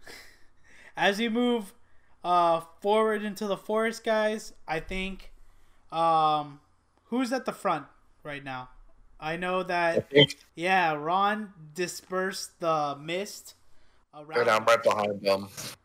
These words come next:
Speaker 1: Okay, and then me and Jawizzle are on the rear. And I wanna tell Jawizzle, Jawizzle, can you tell me anything about this, uh, sword on my back real quick?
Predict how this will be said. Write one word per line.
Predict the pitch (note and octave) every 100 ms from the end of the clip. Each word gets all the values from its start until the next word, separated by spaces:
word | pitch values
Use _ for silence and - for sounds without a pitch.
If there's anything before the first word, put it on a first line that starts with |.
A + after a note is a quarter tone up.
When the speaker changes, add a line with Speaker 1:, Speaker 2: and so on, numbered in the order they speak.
| _ -
Speaker 1:
Okay, | D3+ E3+ D#3 D3 D3+
and | D3+ D#3
then | D#3 D#3 D3+ D3+ D3
me | E3 E3
and | D#3+
Jawizzle | D#3 D#3 D#3+ D#3 D3
are |
on | C#3+ D3+
the | D3
rear. | D3 D3+ C3 A#2+ _ _ _ _ _ _ _ _ _ _ _ _ _ _ _ _ _ _ _ _
And | C#3+ E3 D#3
I | D3+
wanna | E3 F3+ E3
tell | F#3+ F3
Jawizzle, | F3 F3 D#3+ D#3
Jawizzle, | - D#3 F3+ C#3 C3+ _ - _ - -
can | C#3
you | D#3+
tell | - G3+
me | G3
anything | F#3+ F#3 G3
about | D#3+ D#3 -
this, | D#3+ -
uh, | C3+ B2
sword | - C#3 D#3
on | F#3
my | F#3
back | F#3+ F#3+
real | G#3 G3+
quick? | -